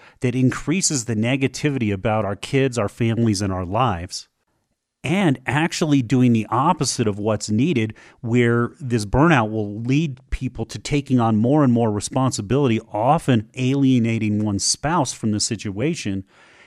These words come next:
and then that can lead to difficulty sleeping. If you'd like to learn more about burnout, its validity,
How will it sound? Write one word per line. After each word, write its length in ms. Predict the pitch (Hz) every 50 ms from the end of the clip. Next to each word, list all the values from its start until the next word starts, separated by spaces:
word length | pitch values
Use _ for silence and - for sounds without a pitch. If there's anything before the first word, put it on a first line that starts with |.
| _ _ _
and 220 | - 147 139 131 113
then 320 | 123 143 160 - 160 151 113
that 360 | - 135 131 175 190 - -
can 240 | - 143 123 113 113
lead 240 | 113 113 113 110
to 180 | - - 123 113
difficulty 640 | 98 95 - 113 107 - 117 - - 101 98 - 98 82
sleeping. 560 | - - - 110 107 107 - - 80 76 85 _ _ _ _ _ _ _ _ _ -
If 160 | 147 135 -
you'd 160 | 131 131 117
like 220 | 123 143 180 - -
to 100 | - 131
learn 260 | 123 135 147 139 127
more 240 | 117 131 143 160 147
about 400 | 117 104 131 117 117 107 98 -
burnout, 480 | 123 131 147 143 123 104 92 95 101 -
its 240 | - - 120 101 -
validity, 920 | 104 98 104 101 101 107 127 151 147 139 117 107 98 95 104 110 - -